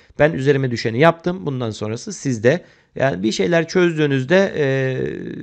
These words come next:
üzerine tabii ki soru bankasından olsun, elinizdeki şeylerden ya da denemelerden bir şeyler çözmeye başladığınızda bence farkı göreceksiniz.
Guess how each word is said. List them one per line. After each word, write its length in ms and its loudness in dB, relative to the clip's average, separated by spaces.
üzerine 500 -2
tabii 260 -4
ki 80 -14
soru 260 -2
bankasından 540 -6
olsun, 320 -6
elinizdeki 600 -8
şeylerden 480 -6
ya 160 -6
da 120 -6
denemelerden 640 -2
bir 60 -10
şeyler 280 -4
çözmeye 380 -6
başladığınızda 720 -4
bence 340 -2
farkı 420 -2
göreceksiniz. 800 -2